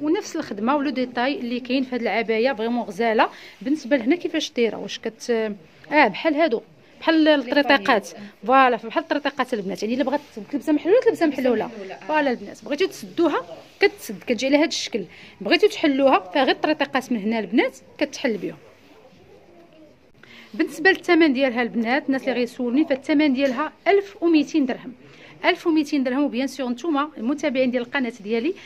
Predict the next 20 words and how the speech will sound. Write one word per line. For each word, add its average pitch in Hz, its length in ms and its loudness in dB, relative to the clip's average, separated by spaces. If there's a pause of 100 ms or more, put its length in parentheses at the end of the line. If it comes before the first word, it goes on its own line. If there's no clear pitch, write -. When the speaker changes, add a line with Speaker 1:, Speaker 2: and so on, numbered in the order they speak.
(180)
Speaker 1:
ما 294 100 4
غتاخذوهاش 262 420 0
بهذا 220 160 -4
الثمن، 254 340 -2
فبيان 247 300 -4
سور 269 180 -6
ملي 269 120 0
غتجيو 277 220 -2
ان 277 60 0
شاء 269 140 -6
الله 262 160 -2
للمحل 247 420 0 (300)
فغيكون 311 360 2
واحد 294 180 -2
التخفيض 330 460 -2 (160)
خاص - 440 0
لكم 262 280 -4
ان 330 100 0
شاء 240 240 -6
الله. 226 300 -2